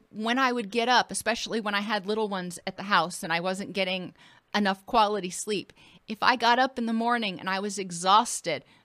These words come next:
that usually also meant I was grumpy as all get out. When I would go to work, I would often keep my door shut. <coughs> Excuse me. Um, uh, so I didn't have the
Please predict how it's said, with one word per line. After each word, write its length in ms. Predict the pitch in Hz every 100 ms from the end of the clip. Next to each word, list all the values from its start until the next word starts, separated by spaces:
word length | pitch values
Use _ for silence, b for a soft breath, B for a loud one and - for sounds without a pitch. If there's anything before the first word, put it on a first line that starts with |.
| -
that 180 | - - -
usually 420 | - 247 240 214 202
also 300 | 220 - 208
meant 240 | 196 190
I 60 | 180
was 320 | 180 - - _
grumpy 340 | - 202 196 180
as 100 | 175
all 160 | 165
get 220 | 175 185 190
out. 240 | 143 - _ b b b b b
When 220 | - 220 240
I 100 | 240
would 160 | 233
go 140 | 226 214
to 80 |
work, 480 | 214 233 233 - - _ _ _ _
I 100 | 196
would 140 | 196 196
often 360 | 208 220 240 208
keep 200 | 226 -
my 140 | 214
door 240 | 196 214
shut. 360 | 233 - 170 - _ b b b b _ -
<coughs> 920 | - 262 - - - - - - _ -
Excuse 520 | 185 - - 226 202
me. 140 | 170 B B B B -
Um, 460 | 202 180 165 147 - _ _ _ _ _ _ _ - _ _ -
uh, 280 | - - - - - - -
so 300 | - 240 -
I 140 | 202
didn't 280 | 226 220 -
have 520 | 190 220 214 202 175
the 400 | 190 185 185 180